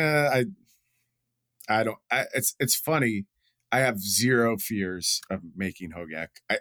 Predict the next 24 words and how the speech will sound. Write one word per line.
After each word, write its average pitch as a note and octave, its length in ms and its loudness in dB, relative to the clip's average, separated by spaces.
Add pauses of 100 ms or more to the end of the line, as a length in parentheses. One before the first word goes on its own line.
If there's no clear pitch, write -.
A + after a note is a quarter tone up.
I, C3+ 80 2 (280)
I C#3 80 0
just, D3+ 380 0
like, B2+ 280 2
accept A2+ 360 -2
it A2 80 -4
as G2 160 -4
an G2 120 -2
inevitability G2+ 760 -4 (560)
and G2 340 0
know G2 280 0
it's G2 100 -6
going G2+ 180 -4
to E2 60 -6
happen. A2 580 -2
What G#2 200 -6 (400)
f-, - 140 -18
scares C#3 380 0
me A#2+ 140 2
way G#2+ 200 0
more G2+ 260 0
is - 220 -4
making F#2+ 340 -4
something F2+ 540 -8